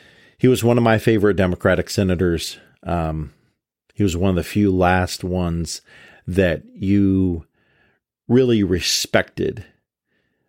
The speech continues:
uh, what he said and how he thought about certain issues and policies. So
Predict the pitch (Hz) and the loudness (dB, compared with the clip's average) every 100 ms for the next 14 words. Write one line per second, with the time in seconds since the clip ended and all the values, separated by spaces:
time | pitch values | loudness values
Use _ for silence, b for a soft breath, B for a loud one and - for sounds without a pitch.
0 | _ - 92 87 85 95 87 92 - - | _ -2 0 0 0 0 0 -4 -6 -2
1 | 101 90 87 85 87 - - 92 90 - | 0 2 0 -4 -6 -10 -4 -2 -2 -2
2 | 98 - 90 90 85 82 82 - _ _ | -6 0 0 2 0 0 -2 -6 _ _
3 | - - 110 95 87 - 90 85 80 80 | -12 -6 -4 -2 -4 -2 -2 -4 -4 -4
4 | 80 - - 107 - _ _ _ _ _ | -4 -6 -12 -12 -18 _ _ _ _ _
5 | _ _ _ - 101 92 | _ _ _ -2 0 0